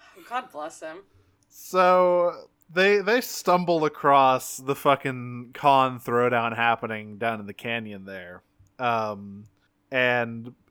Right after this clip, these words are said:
Speaker 2: immediately Bulkhead and R C jump in to, you know, they, they're, their two rivals are here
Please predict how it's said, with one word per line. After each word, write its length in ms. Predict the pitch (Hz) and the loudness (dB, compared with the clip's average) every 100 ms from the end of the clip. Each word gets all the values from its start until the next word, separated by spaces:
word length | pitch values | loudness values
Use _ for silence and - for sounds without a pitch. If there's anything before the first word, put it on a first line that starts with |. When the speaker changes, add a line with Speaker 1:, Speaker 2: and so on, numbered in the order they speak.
| - | -10
Speaker 2:
immediately 580 | 156 180 170 160 139 127 | -6 -2 -2 -2 -2 0
Bulkhead 380 | 135 131 131 | 2 2 0
and 120 | 127 120 | -2 -2
R 100 | 117 | -4
C 400 | - 117 113 117 | -6 -8 -8 -10
jump 400 | - 139 135 131 | -4 -2 -2 -2
in 500 | 123 117 110 107 104 _ - | -2 -4 -6 -14 -20 _ -12
to, 160 | 127 | -8
you 360 | 113 107 113 131 | -6 -6 -8 -10
know, 220 | 95 95 - 127 110 | -12 -14 -18 -16 -8
they, 180 | 117 | -6
they're, 280 | 117 120 120 | -4 -4 -4
their 220 | 117 139 | -2 -4
two 280 | 131 - 214 | -2 -4 -2
rivals 560 | 175 151 185 190 220 180 | 4 6 6 4 0 0
are 120 | 160 | -2
here 460 | 160 165 165 170 | 0 -2 -2 -4